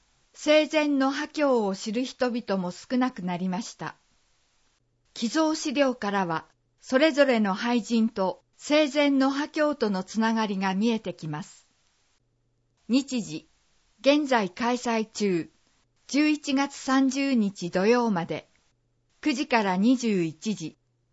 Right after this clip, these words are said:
最終日十七時まで。会場、二階展示ロビー。内容、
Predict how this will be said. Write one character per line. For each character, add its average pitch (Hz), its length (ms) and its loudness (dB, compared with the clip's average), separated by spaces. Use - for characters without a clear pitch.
最 294 320 0
終 294 340 -2
日 180 140 -6
十 269 260 0
七 269 320 2
時 170 160 -6
ま 175 160 -4
で。 - 240 -10
会 262 300 2
場、 226 500 2
二 208 160 2
階 285 320 2
展 277 320 2
示 269 160 0
ロ 269 140 4
ビ 170 380 -6
ー。 - 20 -8
内 262 320 2
容、 220 440 2